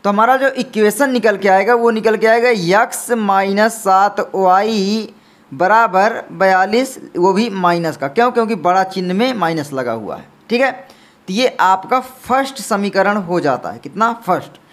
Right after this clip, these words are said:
उसके बाद एक condition इसमें और दी गई है कि भाई सा-, इतना, "अब से तीन वर्ष बाद मैं तुमसे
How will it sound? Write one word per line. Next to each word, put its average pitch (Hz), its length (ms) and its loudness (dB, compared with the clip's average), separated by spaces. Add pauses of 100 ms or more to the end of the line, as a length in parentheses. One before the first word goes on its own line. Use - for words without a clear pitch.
(260)
उसके 165 220 -2
बाद 233 200 2
एक 240 140 4
condition 226 380 0
इसमें 226 320 -4
और 233 240 4
दी 214 160 -2
गई 175 200 2
है 226 360 2 (400)
कि 208 80 -10
भाई 214 260 2
सा-, 214 440 0
इतना, 208 560 -2
"अब 220 360 2
से 262 240 2
तीन 240 340 -2
वर्ष 240 280 2
बाद 220 360 2
मैं 226 140 2
तुमसे 226 520 0